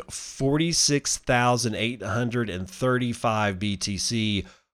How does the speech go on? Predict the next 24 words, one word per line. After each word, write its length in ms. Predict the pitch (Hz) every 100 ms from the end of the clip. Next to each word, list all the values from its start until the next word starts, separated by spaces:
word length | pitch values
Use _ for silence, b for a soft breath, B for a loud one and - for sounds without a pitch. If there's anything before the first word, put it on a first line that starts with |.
| -
worth 520 | 107 123 127 120 - -
four 380 | - - 135 131
hundred 400 | 135 135 123 117
and 240 | 98 98
thirty-one 1120 | - - - 139 135 135 131 117 117 117 113 110
million 440 | 117 120 117 107
dollars 420 | 104 107 104 92
at 100 | 95
time 240 | 104 104 95
of 100 | 92
publishing. 540 | 110 107 - 98 90 B B _ _ _ -
The 100 | 104
fee 280 | - 104 107
for 160 | 110 104
moving 420 | 107 107 113 104
the 100 | 101
trove 720 | - - 104 110 120 151 156
of 140 | 131
B 160 | 131 131
T 200 | - 143
C 360 | - 151 160 196
was 260 | 101 95
less 260 | 95 101 -
than 360 | 95 87 82